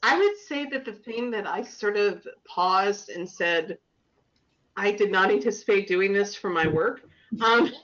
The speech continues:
<laughs> I actually did a lot of research this time on, um, there is a set of those Irish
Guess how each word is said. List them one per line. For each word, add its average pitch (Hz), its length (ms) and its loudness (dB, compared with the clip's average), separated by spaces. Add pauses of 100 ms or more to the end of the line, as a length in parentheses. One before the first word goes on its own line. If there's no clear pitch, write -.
<laughs> - 200 -10
I - 1080 -4
actually 415 260 2
did 320 120 0
a 269 60 2
lot 254 260 4
of 262 80 -2
research 233 500 -6
this - 260 -6
time 277 460 -2 (160)
on, 185 460 -2 (140)
um, 160 320 -6 (1000)
there 214 140 6
is 208 160 4
a 208 40 2
set 254 300 2
of 233 140 0 (480)
those 190 200 2
Irish 202 460 4